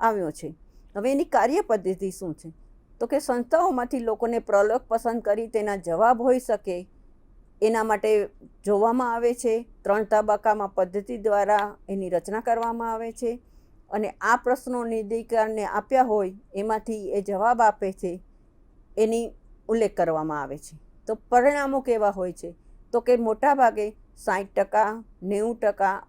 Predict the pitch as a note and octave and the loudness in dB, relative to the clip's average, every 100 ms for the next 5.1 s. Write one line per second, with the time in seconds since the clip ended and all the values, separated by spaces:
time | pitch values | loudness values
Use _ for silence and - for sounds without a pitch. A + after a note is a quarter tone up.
0 | - G#3 D#3+ G3 A3+ D4 C4 - F#3+ F3+ | -8 -8 -6 -6 -4 -4 -4 -2 -2 -2
1 | F#3+ B3+ C4 - _ _ - G3+ F#3+ F#3+ | -2 -6 -8 -18 _ _ -2 0 0 -4
2 | G#3 G3 F#3 G3 D#3+ F3 F3 F#3 D#3+ C#3 | -4 0 0 2 0 0 -4 -4 -6 -12
3 | - D3 - - - - F#3 F#3+ A3 A3 | -14 -16 -16 -20 -20 -4 -2 -2 -2 -2
4 | G#3 G#3+ G#3 G#3 G#3 A3 G#3+ A3 G#3 G3+ | -2 -2 -2 -4 -8 -8 -6 -6 -6 -6
5 | A#3 | -8